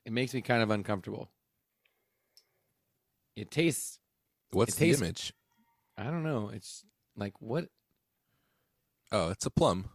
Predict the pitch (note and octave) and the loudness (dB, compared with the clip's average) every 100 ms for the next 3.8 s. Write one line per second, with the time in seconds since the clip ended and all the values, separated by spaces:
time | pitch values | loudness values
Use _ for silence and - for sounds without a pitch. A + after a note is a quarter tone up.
0 | _ _ _ _ _ _ _ A#2 - A2 | _ _ _ _ _ _ _ -8 -6 -8
1 | _ _ _ _ _ _ _ A2 G#2+ G#2+ | _ _ _ _ _ _ _ -6 -4 -4
2 | G2+ - _ _ _ _ _ _ _ - | -8 -14 _ _ _ _ _ _ _ -10
3 | G#2+ G#2 G2+ - A2 - F#2 | 0 2 2 2 -2 -2 -8